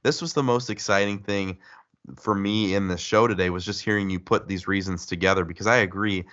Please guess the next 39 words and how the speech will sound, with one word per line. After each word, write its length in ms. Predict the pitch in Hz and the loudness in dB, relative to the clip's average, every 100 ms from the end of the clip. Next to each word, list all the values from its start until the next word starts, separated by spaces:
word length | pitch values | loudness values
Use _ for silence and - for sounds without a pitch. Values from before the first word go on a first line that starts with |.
| - - - | -20 -14 -6
that 140 | 95 | -2
this 240 | 110 110 131 | 0 0 -2
is 240 | 113 104 | -4 -2
a 100 | 101 | 0
really 360 | 98 90 95 92 | 0 0 2 0
exciting 400 | 90 95 90 85 | 2 2 2 2
opportunity 580 | 82 82 - 95 92 80 | 0 -4 -6 -2 -2 -4
for 160 | - | -6
Jordan 380 | 80 85 82 78 | -2 0 0 2
Love. 320 | 87 87 82 - - - | 4 4 2 -6 -12 -2
And 100 | 87 | 2
I 100 | 87 | 4
love 260 | 92 92 | 4 4
this 180 | 82 82 | 2 -8
pick 300 | - 139 135 | 2 2 2
because 360 | 107 131 113 107 - - | 0 4 4 2 -10 -2
when 140 | 120 | 2
you 80 | 127 | 4
think 320 | 127 190 - | 4 0 2
back 340 | 135 120 120 - | 4 6 4 0
about 480 | 98 101 101 98 - 87 _ - - | 0 4 6 4 -2 -20 _ -20 -14
the 320 | 101 98 117 135 | -12 -12 -2 0
opportunities 520 | 147 139 135 123 107 | 0 -4 -4 -4 -2
that 120 | 92 | 2
Love 140 | 98 | 2
has 80 | 85 | 2
had 260 | 139 180 151 | 0 0 0
this 140 | 101 | -6
season, 420 | - 98 90 92 85 - - | -4 -4 -4 -6 -8 -18 -10
you 80 | - | -2
think 160 | 135 143 | 0 4
about 220 | 123 117 | 4 4
Kansas 320 | 110 101 95 | 0 -2 -4
City, 360 | - 90 78 73 - - | -6 -6 -6 -14 -20 -8
incredibly 500 | 101 98 127 131 131 | -8 2 2 2 0
hard 300 | 113 107 104 | 4 2 2
place 220 | 104 98 | -4 -6
to 60 | 92 | -10
play, 320 | - 90 | -4 -4